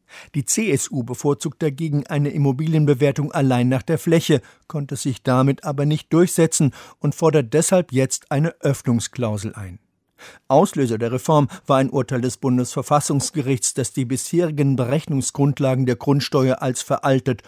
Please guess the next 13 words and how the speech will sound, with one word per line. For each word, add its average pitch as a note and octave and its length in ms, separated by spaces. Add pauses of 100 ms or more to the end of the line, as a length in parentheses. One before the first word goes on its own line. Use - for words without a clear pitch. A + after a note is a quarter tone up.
(120)
und - 200
überholt C#3 640
zurückgewiesen C#3+ 760
hatte C#3+ 260 (280)
und - 180
eine D#3 220
Neuregelung D#3 680
bis E3 180
zum F3 180
Ende C#3 320
dieses B2 380
Jahres B2+ 420
einfordert. - 640